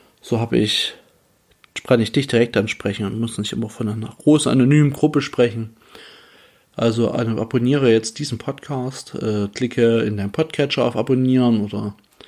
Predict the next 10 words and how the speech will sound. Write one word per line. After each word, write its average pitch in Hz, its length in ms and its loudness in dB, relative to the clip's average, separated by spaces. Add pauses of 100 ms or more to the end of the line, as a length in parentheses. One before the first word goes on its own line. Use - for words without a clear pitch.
(380)
lese 123 360 2
dir, 117 200 4
lege 143 260 2
dir 120 120 4
ein 110 80 4
Lesezeichen, 120 640 0
lese 123 380 -2
dir 123 120 -2
ein 113 120 -2
Legezeichen. 117 720 -6